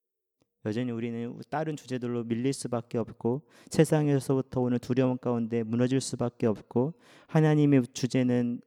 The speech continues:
하나님의 나라와 의는 굉장히 멀고 구체적이지 않고 비현실적인 문제 같아서 우리 삶의 일상의 주제에서 벗어날 수밖에 없는 연약함이 우리 안에 있어요.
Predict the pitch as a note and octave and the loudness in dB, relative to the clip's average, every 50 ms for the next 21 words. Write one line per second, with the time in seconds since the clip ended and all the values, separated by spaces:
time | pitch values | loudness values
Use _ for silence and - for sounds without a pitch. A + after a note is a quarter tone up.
0 | _ _ _ _ - A#2+ A#2+ C#3 C#3 C#3 C#3 C3+ B2 A#2+ A#2 A#2+ B2 B2 A#2+ A#2+ | _ _ _ _ -14 -10 -6 -4 -4 -2 -2 -2 -2 -2 0 0 0 0 0 0
1 | A#2+ A#2+ B2 A#2+ A#2 A2+ A2+ A2+ D3 - - - - C3 C3+ C3+ D3 C#3+ C#3 B2+ | 0 -2 -2 -2 -2 -4 -6 -8 -12 -16 -14 -10 -8 -6 -4 -4 -4 -4 -4 -4
2 | A2+ G#2+ A2+ A2+ A#2+ B2 - C3 B2 B2 B2 B2+ _ _ _ _ _ _ _ - | -4 -4 -4 -4 -4 -6 -6 -6 -6 -6 -8 -10 _ _ _ _ _ _ _ -12
3 | - - - - B2+ B2+ B2+ A#2+ B2+ B2 A#2 A#2+ A2 A2 A2+ A2 - - A#2+ - | -12 -6 -2 0 2 2 2 2 2 0 0 0 -2 -2 -4 -4 -6 -8 -8 -8
4 | - - C3 B2+ B2 - - - C3 B2 A#2+ A2+ G#2+ A2 A2+ A#2 B2+ A2 A2 A2 | -6 -6 -4 -4 -6 -8 -8 -6 -6 -4 -4 -4 -6 -6 -6 -6 -6 -6 -6 -6
5 | - A#2+ A2 - A2+ A#2 C3 C#3+ _ - - - - _ - A#2+ A#2 A2+ - C3 | -4 -4 -2 0 0 0 0 -2 _ -12 -20 -20 -16 _ 2 2 4 4 4 2
6 | B2 B2 A#2 A2 A2 A2+ - - C3 B2 A#2+ A#2 A2 - A2+ G#2 A#2 A#2 A2+ G#2+ | 2 4 4 2 2 0 0 -2 -2 -2 0 -2 -2 -4 -4 -2 -2 0 -2 -2
7 | - A2+ G#2+ - - A2 G#2 - B2+ B2+ B2 B2 - - A#2 - A#2 - _ - | -4 -6 -8 -6 -6 -8 -6 -6 -8 -8 -8 -10 -12 -12 -10 -10 -10 -10 _ -10
8 | A#2 A2 A2+ A2+ G#2+ G2+ G#2+ A#2 A2+ - A#2 G#2+ G#2 A#2+ C#3+ - _ _ _ _ | -10 -8 -8 -8 -8 -8 -8 -8 -8 -8 -10 -8 -8 -10 -10 -12 _ _ _ _
9 | _ _ - G#2 G2 G#2+ G#2+ G#2+ G#2+ G#2+ G#2+ G2 F#2+ - - - A2 G#2 | _ _ -8 -6 -4 -2 -4 -4 -4 -6 -8 -10 -12 -14 -14 -14 -14 -16